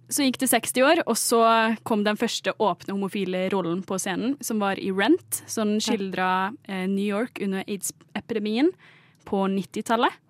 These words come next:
Speaker 1: Ehm, den har også flere, eh, trans og lesbiske roller, som har åpnet opp for veldig mange flere.
Speaker 2: Mm.
Speaker 1: Ehm, det er også mange, mange, mange musikaler i det siste, men jeg har veldig lyst til å trekke frem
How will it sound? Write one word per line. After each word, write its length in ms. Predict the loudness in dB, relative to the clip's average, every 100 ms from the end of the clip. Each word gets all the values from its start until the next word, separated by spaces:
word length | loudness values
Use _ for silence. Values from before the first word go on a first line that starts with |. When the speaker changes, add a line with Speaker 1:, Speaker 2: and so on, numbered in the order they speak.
| _ _ _ _ -8
Speaker 1:
Ehm, 400 | -4 -2 -2 -2
den 140 | 0
har 100 | 0
også 220 | 0 -4 -6
flere, 760 | -6 -6 -6 -6 -8 -8 -8 -12 _ _ _ -12
eh, 300 | -8 -8 -10 -12
trans 600 | -2 2 4 2 -2 -6 -8 _ -2
og 380 | 2 4 2 0 _ _ -12
lesbiske 760 | -8 -4 -6 -4 -6 -4 -2 0
roller, 340 | 0 0 -2 -4 _ _ _
som 360 | -6 -2 -2 0
har 240 | 2 2
åpnet 400 | 2 0 -6 -10
opp 80 | -10
for 300 | -10 -10 -8
veldig 340 | -8 -6 -4
mange 180 | -4 -6
flere. 280 | -8 -10 -10 -16 _ -8
Speaker 2:
Mm. 220 | -4 -4 -6 _ _ -4
Speaker 1:
Ehm, 480 | 0 2 2 0 2
det 40 |
er 100 | 4 4
også 160 | 2
mange, 440 | 2 2 2 0 0
mange, 280 | 2 2 2
mange 240 | 0 0
musikaler 680 | 0 -2 -2 0 0 -2 -4
i 100 | -6
det 100 | -4 -4
siste, 320 | -6 -4 -2
men 100 | 0
jeg 180 | 0 2
har 180 | 0
veldig 240 | -2 -4 -4
lyst 120 | -6
til 80 | -10
å 40 |
trekke 200 | -10 -12
frem 300 | -8 -6 -6